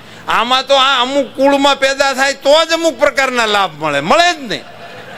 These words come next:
હવે એને આપણે લઈને, આ સગડિયું હળગતી લઈને ક્યાં નીકળ્યા આપણા જણો બધા?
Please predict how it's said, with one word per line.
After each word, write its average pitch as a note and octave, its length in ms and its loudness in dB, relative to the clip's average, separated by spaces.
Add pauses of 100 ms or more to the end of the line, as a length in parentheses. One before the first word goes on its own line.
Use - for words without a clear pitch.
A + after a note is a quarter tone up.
(1300)
હવે A3+ 300 2
એને C4 280 0
આપણે D4 500 0
લઈને, D#4 260 0
આ D#4 100 0
સગડિયું A#3+ 640 -2
હળગતી A3+ 420 0
લઈને A3+ 280 0
ક્યાં F#3+ 420 -2
નીકળ્યા C#3+ 480 -4
આપણા B2 420 -4
જણો G#2 340 -10
બધા? - 180 -12